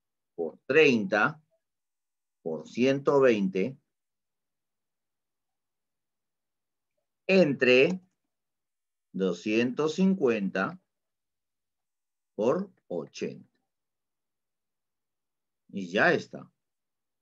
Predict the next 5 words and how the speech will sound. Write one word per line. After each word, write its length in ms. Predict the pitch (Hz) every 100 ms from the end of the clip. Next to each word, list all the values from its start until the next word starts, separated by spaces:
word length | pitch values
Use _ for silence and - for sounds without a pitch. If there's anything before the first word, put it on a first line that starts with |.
| _ _ _ _ _ _ _ _ _ _ _ _ _ _ _ _ _ _ _ _ _ _ _ _ _ _ _ _ _ _ _ _ _ _ _
Y 140 | 87 85
ahí 500 | 98 110 120 208 - _ _ _ _ _
ponemos 480 | 120 131 117 113 139
la 120 | 156
línea 600 | 165 123 110 110 127 -